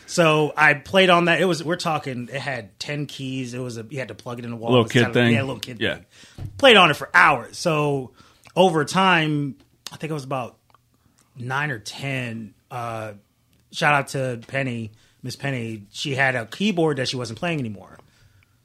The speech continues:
Speaker 1: Um, I don't know what kind of deal they worked out. My mom to this day never told me what the deal was. It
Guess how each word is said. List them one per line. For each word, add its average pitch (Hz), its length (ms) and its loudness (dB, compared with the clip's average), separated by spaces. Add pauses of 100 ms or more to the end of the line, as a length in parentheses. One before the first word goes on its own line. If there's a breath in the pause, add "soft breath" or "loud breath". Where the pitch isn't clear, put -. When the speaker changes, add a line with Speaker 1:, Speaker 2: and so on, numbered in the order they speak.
(160)
Speaker 1:
Um, 127 140 -8
I 120 100 -2
don't 143 120 2
know 135 140 0
what 135 160 -2
kind 151 160 0
of 127 60 -4
deal 143 220 -2
they 139 120 -2
worked 139 280 -6
out. 135 140 -2
My 131 80 -6
mom 127 160 -6
to 143 100 -10
this 127 160 -10
day 131 160 -6
never 113 200 -6
told 117 260 -8
me 117 180 -8
what 110 140 -10
the 107 60 -12
deal 165 200 0
was. 170 540 0
It - 40 -14